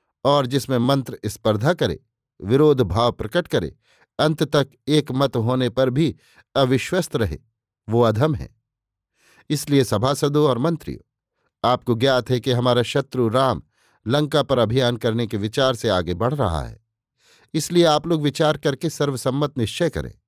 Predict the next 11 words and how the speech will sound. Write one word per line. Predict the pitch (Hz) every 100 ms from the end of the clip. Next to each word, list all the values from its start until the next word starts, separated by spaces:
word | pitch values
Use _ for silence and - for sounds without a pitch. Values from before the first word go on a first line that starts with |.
| _ _ _ _ _ -
अब | 123 113
कोई | 143 139
ना | 135
कोई | 123 135
निश्चय | 123 120 120
कर | 101 113
लेना | 107 113 107
परमावश्यक | 104 101 98 92 95 175 156
हो | 101
गया | 71 69
है। | 60